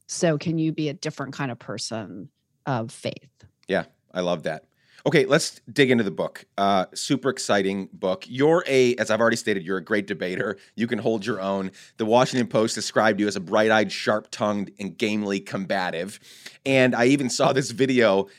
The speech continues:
Speaker 2: on YouTube. You didn't put it out. Somebody else did. They compiled. And they, the, the video is called Kirsten Powers Battles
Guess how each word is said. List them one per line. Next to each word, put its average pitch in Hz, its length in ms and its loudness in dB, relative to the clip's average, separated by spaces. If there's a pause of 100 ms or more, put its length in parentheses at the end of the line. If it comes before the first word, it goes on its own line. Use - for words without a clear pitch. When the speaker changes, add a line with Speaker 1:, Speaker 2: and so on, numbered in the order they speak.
(120)
Speaker 2:
on 113 220 4
YouTube. 110 380 0
You 123 100 0
didn't 113 160 -2
put 85 140 -6
it 82 80 -6
out. 85 180 -4
Somebody 104 300 0
else 101 160 0
did. 82 160 -8
They 98 80 -2
compiled. 101 500 -4
And 104 80 -6
they, 107 80 -4 (180)
the, 107 280 0
the 113 100 -4
video 131 240 2
is 120 140 0
called 107 260 -2
Kirsten 156 460 -2
Powers 113 420 0
Battles 107 580 -2